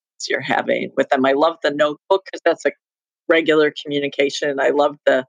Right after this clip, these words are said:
story of it was documentation of what you were doing together. It's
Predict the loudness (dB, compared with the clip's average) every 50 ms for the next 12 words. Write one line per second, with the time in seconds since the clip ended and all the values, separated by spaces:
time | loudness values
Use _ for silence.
0 | _ _ _ _ _ _ _ _ _ _ -20 -14 -4 0 2 2 4 4 4 4
1 | 4 4 2 2 -2 -6 _ _ _ _ 0 0 2 2 -2 -2 0 0 0 0
2 | 0 0 -2 -2 0 0 -4 -4 -4 -2 0 0 0 -2 -2 -4 0 2 0 0
3 | 0 0 -2 -2 0 0 0 0 0 2 0 2 0 0 0 -4 -8 -6 -6 -6
4 | -6 -6 _ _ -8 -6 -6 -6 -8